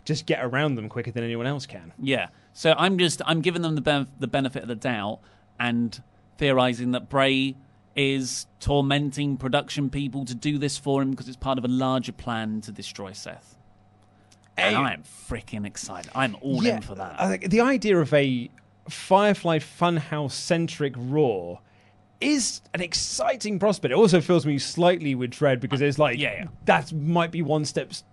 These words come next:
Speaker 1: too far. But the mere prospect of it, and the prospect that you've been, uh, poising here with, of the, he's gonna be just sort of slowly taking over Raw. This upside down graphics was the start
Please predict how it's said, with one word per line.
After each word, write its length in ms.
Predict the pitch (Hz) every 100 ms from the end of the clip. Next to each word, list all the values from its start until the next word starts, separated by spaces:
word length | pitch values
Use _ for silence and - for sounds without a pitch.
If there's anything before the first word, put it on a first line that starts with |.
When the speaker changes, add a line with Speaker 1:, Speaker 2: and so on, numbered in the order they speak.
| -
Speaker 1:
too 340 | - 170 170
far. 540 | 131 175 160 92 80 - _ _ _ _ _ _ _ -
But 140 | 185
the 120 | 185
mere 360 | 175 254 349 320
prospect 600 | - 247 220 - 131 117
of 120 | 107
it, 80 | 117
and 160 | 175 190
the 60 |
prospect 380 | 165 160 - 135
that 60 | 123
you've 180 | 123 104
been, 340 | 117 113 113 -
uh, 280 | 123 113 107 - _ - -
poising 300 | 131 143 127
here 180 | 123 135
with, 120 | 120
of 220 | - 127 117
the, 280 | 123 117 -
he's 180 | 135 127
gonna 120 | 123
be 60 |
just 160 | 117 127
sort 140 | 143
of 80 | 117
slowly 580 | - - 147 139 135 127
taking 320 | - 131 123
over 180 | 120 113
Raw. 160 | 113 113
This 200 | 113 107 127
upside 300 | 117 135 123
down 140 | 120
graphics 360 | 123 117 120 -
was 120 | 104
the 80 | 107
start 340 | - 139 127